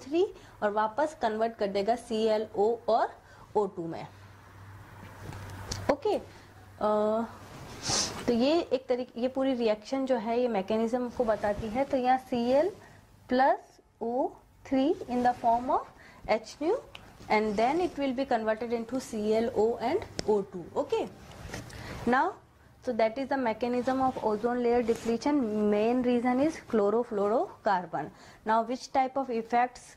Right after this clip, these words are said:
can be taken, uh, in atmosphere as well as in human beings and plants? जब भी ozone layer का क्षय होता है तो इसका main effect जो है, अ, एक तो eye related problems can be done,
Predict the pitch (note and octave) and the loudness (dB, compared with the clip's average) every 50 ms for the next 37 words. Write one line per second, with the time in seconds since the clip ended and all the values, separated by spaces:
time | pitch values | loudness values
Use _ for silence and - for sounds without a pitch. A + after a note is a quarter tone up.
0 | - - A3+ A3+ A3+ A#3 B3 B3+ B3+ - A3 G#3 G#3 - A#3+ C4 D4+ D4+ - - | -2 0 0 0 0 0 -2 -2 0 0 0 0 2 0 2 2 0 -2 -6 -14
1 | - - - - - G3+ A3 G#3 G#3+ G#3+ - - A3+ A#3 A#3 G#3 - - G#3 G#3 | -20 -20 -12 -6 -2 0 2 2 2 2 2 2 0 0 0 -2 -2 -2 -2 -2
2 | - A#3 A3+ A#3 B3 A#3+ - - A#3+ A#3 A#3 A3+ A3 G#3+ G#3+ G#3+ A#3 A#3 A#3 A3+ | -4 -4 -4 -4 -4 -4 -6 -2 0 2 2 2 2 0 0 0 0 0 2 2
3 | A3+ A3 A#3 A#3 A3+ G3 - A#3 A3+ G#3+ A3+ A3+ A#3 G#3+ A3+ A3+ A3+ A#3 A3+ - | 0 0 -2 -4 -4 -4 -2 0 0 2 2 0 0 0 0 0 0 0 0 0
4 | B3 A3+ A3+ A3 - A3+ G#3 F#3 F#3+ A#3 C4+ C4+ - D#4+ D#4+ - - - - - | 0 0 0 0 0 0 2 2 2 0 -2 -2 -2 -4 -4 -4 -8 -18 -18 -20
5 | - - - - - - - - - A3 G#3 A#3+ A3+ A#3 C#4+ C#4+ C4+ B3+ C4 C4+ | -20 -20 -20 -20 -20 -20 -10 -6 -2 0 0 0 0 2 2 2 2 2 0 -2
6 | C4+ C4 B3+ B3+ B3+ B3+ B3+ - - - - - C4 C4 C4 - - C4 A#3+ B3+ | 0 2 2 4 4 2 0 -2 -8 -8 -2 -2 -2 -2 -2 -4 -2 0 0 0
7 | C4 B3+ B3 A#3 - A3+ A3 A3 A#3 A#3+ - C4 B3 - - B3+ B3+ B3 A#3 G#3+ | 0 -2 -2 -2 0 -2 -2 -2 -4 -2 -2 -2 -2 0 0 0 0 2 0 0
8 | A3 A#3 B3 B3 A#3+ A#3+ - A#3+ A#3 A3 G#3+ A#3+ A#3 G#3+ A3+ A3 A3 A3+ A#3+ A#3+ | 0 0 0 0 -2 0 0 0 0 0 0 0 0 2 2 2 2 2 0 -2
9 | - - - - - - F3+ G3 G3 G3+ G3+ - - G#3+ G#3 - - A3+ A#3 A#3+ | -6 -14 -16 -14 -8 -2 0 2 2 2 0 0 -2 -6 -8 -4 0 0 2 2
10 | A#3+ A#3+ A#3+ - - - - - _ _ _ _ _ - - G#3+ G#3 A3 A#3+ A3+ | 2 0 -2 -4 -10 -20 -20 -20 _ _ _ _ _ 2 2 2 4 2 -2 -6
11 | A#3+ A#3 A#3+ B3 A#3+ B3+ B3 B3 - B3 A3 G#3 G#3 A3+ A#3 B3 A#3 - - A#3+ | -4 -2 -2 -2 0 -2 -4 -2 0 0 0 0 0 -4 -6 -6 -6 -4 -2 -2
12 | A3+ A#3 A#3 A3 A#3+ G#3+ A3+ A#3 B3 D4 | -2 -2 -2 -2 -2 0 2 0 0 0